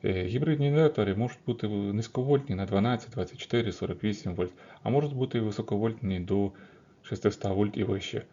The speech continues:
Можуть бути з активним охолодженням, можуть бути з пасивним.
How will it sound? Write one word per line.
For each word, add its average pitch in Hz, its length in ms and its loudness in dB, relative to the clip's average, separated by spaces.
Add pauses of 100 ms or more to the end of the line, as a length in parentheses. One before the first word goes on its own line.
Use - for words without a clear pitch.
(340)
Можуть 117 220 2
бути 123 260 0
з - 80 -4
активним 120 360 2
охолодженням, 92 600 0
можуть 110 220 -2
бути 110 200 0
з - 40 -16
пасивним. 90 560 -4